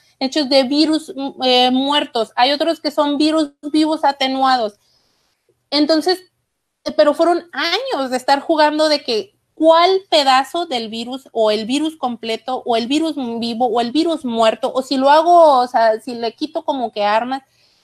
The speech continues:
Fueron años de estar jugando con eso para llegar a una vacuna.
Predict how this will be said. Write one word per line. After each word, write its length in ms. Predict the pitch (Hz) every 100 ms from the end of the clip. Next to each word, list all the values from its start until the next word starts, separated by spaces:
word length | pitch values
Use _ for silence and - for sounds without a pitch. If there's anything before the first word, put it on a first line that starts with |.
| _ -
Fueron 240 | 311 330 311
años 320 | 330 339 339
de 60 | 302
estar 240 | - 285 -
jugando 400 | 285 285 285 294
con 180 | 269 254
eso 200 | 262 277
para 260 | 262 254
llegar 380 | 247 247 233 233
a 40 |
una 220 | 247 247 233
vacuna. 560 | 208 - 254 196 190